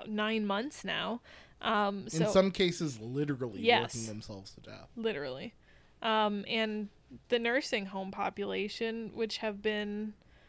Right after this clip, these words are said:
Speaker 1: a f-,
Speaker 2: Devastating.
Speaker 1: horrific s-, horrific situation.
Speaker 2: Mm-hmm.
Speaker 1: Um, so, yeah, I just think that's, that's crucial. If, if we've got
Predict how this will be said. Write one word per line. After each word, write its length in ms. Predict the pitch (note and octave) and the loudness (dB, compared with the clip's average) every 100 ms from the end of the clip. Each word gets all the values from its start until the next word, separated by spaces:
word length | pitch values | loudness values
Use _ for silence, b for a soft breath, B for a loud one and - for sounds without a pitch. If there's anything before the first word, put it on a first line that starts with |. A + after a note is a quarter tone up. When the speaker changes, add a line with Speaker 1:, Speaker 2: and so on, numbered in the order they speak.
| b b b b b - - | b b b b b -20 -12
Speaker 1:
a 40 | |
f-, 40 | - | -4
Speaker 2:
Devastating. 440 | C3+ D3 A2 - G3+ | 0 0 -2 -6 4
Speaker 1:
horrific 560 | B3+ C4 C4 - A3+ - | 10 12 12 10 4 2
s-, 300 | - - - - - | -4 -6 -6 -10 -2
horrific 600 | A#3 A3 A3+ G#3+ - - | 0 2 2 0 -4 -6
situation. 800 | - G3+ - - - - - A#3+ | -8 -6 -6 -4 -4 -8 -10 -12
Speaker 2:
Mm-hmm. 460 | A3+ G#3+ F#3+ G#2+ A3 | -12 -12 -12 -2 2
Speaker 1:
Um, 320 | G3+ F#3 F#3 | 2 2 -2
so, 420 | - A3+ G#3 C3+ - - _ | 0 2 2 -2 -10 -20 _
yeah, 240 | B3 A#3+ F3 | 4 6 6
I 100 | A3+ | 4
just 340 | - C#4+ D4+ | 4 4 4
think 260 | - B3 A3 | 2 2 6
that's, 420 | G#3+ G#3+ - - - | 6 6 0 -10 0
that's 300 | C#4 D4+ D4 | 4 6 4
crucial. 680 | - - A3 - - G3 G#3 b b - | -2 -2 0 0 -2 -2 -4 b b 2
If, 280 | A#3+ A3+ - | 4 4 2
if 200 | B3 A3+ | -2 0
we've 240 | C4+ D4+ | 0 0
got 360 | - C#4+ C#4 C4 | 6 6 8 4